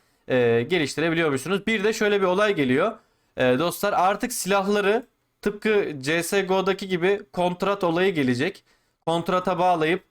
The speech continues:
işte on tane düşük seviye silah birleştirip tek bir, e, bir üst seviye silahtan yapabileceksiniz. Silahlarınızı upgrade edip daha iyi silah skinlerine ulaşabileceksiniz dostlar. Bakın burada da, e, oranları,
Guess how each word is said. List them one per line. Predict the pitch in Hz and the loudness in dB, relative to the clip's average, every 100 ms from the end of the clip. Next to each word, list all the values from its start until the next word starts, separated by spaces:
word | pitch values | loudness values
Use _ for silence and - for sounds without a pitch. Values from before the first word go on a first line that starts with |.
| _ _ - | _ _ -8
işte | 156 - 165 | -6 -2 0
on | 240 185 196 | 2 0 0
tane | 190 180 180 | 0 0 0
düşük | 165 - - - | -2 -4 -8 -12
seviye | - 156 143 143 | -6 -2 0 0
silah | - 139 131 127 | -2 0 0 0
birleştirip | 170 175 - 156 190 196 _ _ _ - | -2 -2 -4 -2 -4 -4 _ _ _ -2
tek | 202 202 - | -2 -2 -4
bir, | 165 151 - | -4 -4 -4
e, | 147 131 127 147 | 0 2 0 0
bir | 190 | -2
üst | - | -2
seviye | - 147 143 | -4 0 0
silahtan | 143 160 147 139 190 202 - _ - | -2 -2 -4 -2 -4 -4 -8 _ -4
yapabileceksiniz. | 196 175 190 185 175 185 185 - 170 | -2 0 -2 -2 0 -2 -4 -4 -4
Silahlarınızı | 180 170 170 165 165 160 156 185 | -4 -2 -2 0 -2 -2 -2 0
upgrade | 151 147 - 180 180 | 0 -2 -2 0 0
edip | 156 185 - | -2 -4 -4
daha | 147 180 | 0 2
iyi | 170 147 | 0 -2
silah | 147 151 | 0 -2
skinlerine | - - 147 135 143 170 196 _ _ - | -4 -8 -4 -2 0 0 -2 _ _ -2
ulaşabileceksiniz | 175 147 196 165 160 165 160 - 135 120 | 0 0 -2 0 0 -2 -4 -4 -4 0
dostlar. | 127 123 151 190 _ _ - | 0 0 0 -2 _ _ -4
Bakın | 156 151 131 151 | -4 -2 -4 -2
burada | 170 139 | 0 2
da, | 160 185 _ _ - | 0 -2 _ _ 0
e, | 131 127 120 120 117 - | 2 4 4 4 2 0
oranları, | 160 165 170 175 147 147 | 2 2 2 2 2 0